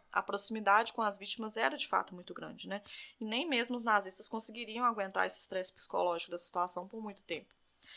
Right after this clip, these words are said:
E isso diz respeito a uma coisa que a gente sempre diz aqui, né? Os perpetradores, eles eram pessoas comuns, eles eram pessoas normais,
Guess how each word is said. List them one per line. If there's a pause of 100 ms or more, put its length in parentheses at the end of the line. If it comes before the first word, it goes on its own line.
(220)
E
isso
diz
respeito
a
uma
coisa
que
a
gente
sempre
diz
aqui, (180)
né?
Os
perpetradores,
eles
eram
pessoas
comuns,
eles
eram
pessoas
normais,